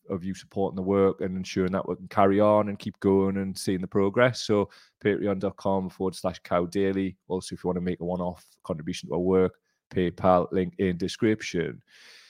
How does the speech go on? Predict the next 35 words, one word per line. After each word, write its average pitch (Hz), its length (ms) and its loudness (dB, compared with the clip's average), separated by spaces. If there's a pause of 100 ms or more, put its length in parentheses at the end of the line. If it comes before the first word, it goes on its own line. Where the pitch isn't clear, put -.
(300)
Thanks, 139 200 6
everybody. 156 420 12 (220)
Thanks 127 200 2
for - 60 -8
being 143 300 6
here, 147 480 6
and 113 680 4
I 107 180 6
will 107 220 4
see - 320 -2
you 131 840 0
next 127 360 -4
week, 120 400 0
Monday, 110 720 0 (560)
twelve 120 240 2
o'clock, 98 640 2 (640)
cracking 104 560 -2
it 92 80 -2
off. 98 320 2
I 104 40 -6
think 107 160 -6
we're 110 100 0
gonna 104 100 -2
start 104 320 4
adding 95 260 -2
guests - 480 -4
as 101 140 -10
well. 113 260 6
And 120 120 2
as 117 120 2
I 117 40 0
said 117 280 0
before, 107 460 2
the 101 100 -2
Christmas, 120 580 -2